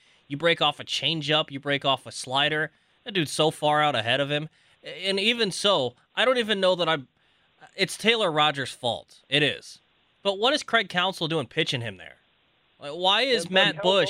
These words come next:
Speaker 2: always does.
Speaker 1: pitching to
Speaker 2: He's
Speaker 1: the
Speaker 2: the,
Speaker 1: bottom of
Speaker 2: he's
Speaker 1: the
Speaker 2: the
Speaker 1: order?
Speaker 2: bullpen guy. He's never, ever since he's been here, he's always, even when the Brewers didn't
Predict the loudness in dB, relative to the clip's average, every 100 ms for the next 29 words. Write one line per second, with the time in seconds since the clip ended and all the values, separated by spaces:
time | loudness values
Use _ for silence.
0 | 0 -2 -2 0 2 2 0 0 4 4
1 | 4 0 0 0 0 -2 -2 -2 0 -2
2 | 0 0 0 -2 -2 -2 0 -2 -6 _
3 | _ _ _ _ -4 -2 -2 -2 -2 -2
4 | 0 0 0 0 0 0 0 0 -2 -8
5 | _ -8 -2 0 0 -2 -4 -8 _ -10
6 | -2 0 0 -2 -2 -2